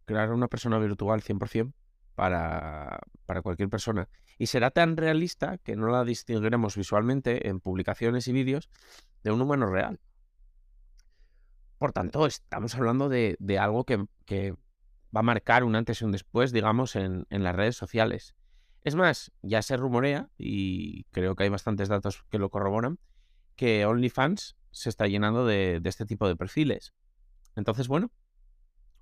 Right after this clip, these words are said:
parece que, que, bueno, las ias al final han, han venido para quedarse y, bueno, con ellas, pues, la gente empieza a desarrollar formas originales y,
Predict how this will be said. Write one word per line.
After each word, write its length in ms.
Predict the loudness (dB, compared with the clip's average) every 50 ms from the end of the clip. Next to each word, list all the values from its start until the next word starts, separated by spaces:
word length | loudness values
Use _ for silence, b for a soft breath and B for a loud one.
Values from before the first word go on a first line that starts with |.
| -6 _
parece 300 | -2 0 0 0 -2 0
que, 500 | 2 2 4 4 4 4 4 4 2 0 -4 _ -20 -20 -20 _ _ _ _ _ _ _ -20 -20 -6 -2
que, 100 | 0 2
bueno, 240 | 2 2 2 2
las 240 | 2 0 0 0 2
ias 240 | 2 2 2 2 0
al 100 | -4 -6
final 300 | -4 -2 0 2 2 2
han, 220 | 2 0 0 -4 -4
han 140 | -2 0 2
venido 240 | 2 2 2 2 2
para 140 | 2 2 4
quedarse 480 | 4 4 4 2 2 0 0 2 2
y, 80 | 2 0
bueno, 260 | 0 -2 -2 -4 -4
con 180 | -4 -2 0 0
ellas, 300 | 0 0 0 -2 -2 -4
pues, 160 | -4 -4 -2
la 80 | -2
gente 200 | -2 -2 -4 -4
empieza 240 | -4 -4 -2 0 0
a 20 | 0
desarrollar 540 | 0 0 -2 -2 0 0 2 2 0 0
formas 760 | -2 -2 -2 0 2 2 2 2 2 0 -2 -4 -8 -18 -20 _ _ _ -20 -20 _ _ _ -20 -20 _ -20 -20 -20 _ _ _ -20 -20 -20 -20 _ _ _ _ _ _ _ _ -12 -4 -2
originales 760 | 0 0 0 0 0 0 0 2 2 4 4 2 2 0 0
y, 260 | 0 2 2 0 -2